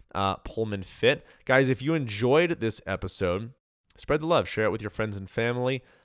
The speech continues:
Let them know that this is the place that they can go to to get their questions answered. And then remember, if you want more free guides, things like that, you can download all of it for free at pullmanfitness dot com slash free. And I never mentioned on the show,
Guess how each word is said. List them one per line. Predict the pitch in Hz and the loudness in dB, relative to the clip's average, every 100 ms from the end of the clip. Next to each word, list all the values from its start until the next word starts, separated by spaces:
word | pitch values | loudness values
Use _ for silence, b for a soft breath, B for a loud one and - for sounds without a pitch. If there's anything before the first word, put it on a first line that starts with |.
| b | b
Let | 113 120 | -4 0
them | 123 | 2
know | 117 | 2
that | 113 | 2
this | 110 110 | 0 -4
is | 104 | -8
the | |
place | - 113 110 | -4 -2 -2
that | 104 | -2
they | 101 | -4
can | 104 | -4
go | 101 104 | -2 -2
to | - 104 | -2 -6
to | 98 | -4
get | 95 - | -8 -4
their | 90 | -6
questions | - 87 87 - 90 90 90 - | -4 -4 -4 -6 -6 -6 -8 -10
answered. | - 104 120 - 85 76 | -6 -4 -2 -2 -2 -4
And | 98 104 | -8 -4
then | 104 | -2
remember, | 104 110 123 123 | -2 -2 0 0
if | - | 0
you | 123 | 0
want | 120 | 0
more | 117 123 | 0 -2
free | 117 120 107 | -2 -6 -2
guides, | 127 143 147 147 135 B B B _ | 2 4 4 2 -2 B B B _
things | 135 127 | -2 2
like | 127 110 | 0 2
that, | 131 - | 0 0
you | |
can | 131 131 | -6 -2
download | 127 135 131 - | 0 2 0 -2
all | 120 151 175 | 0 2 4
of | 139 | 0
it | 73 | -4
for | 110 | -8
free | 101 - 110 104 | -8 -4 -4 -4
at | 107 104 | -8 -8
pullmanfitness | - 113 113 113 - 104 107 104 - | -6 -6 -4 -8 -6 -6 -6 -8 -8
dot | 110 104 101 - | -4 -2 -4 -8
com | - 95 92 92 | -6 -4 -4 -4
slash | - - 92 87 90 - - | -8 -4 -4 -4 -6 -10 -18
free. | - - 120 92 B B B B | -14 -2 -2 -2 B B B B
And | 131 147 | 0 4
I | 190 | 4
never | 269 208 | 6 4
mentioned | 143 127 - | 4 2 2
on | 123 | 0
the | 110 | 0
show, | - 107 104 101 | 2 4 4 2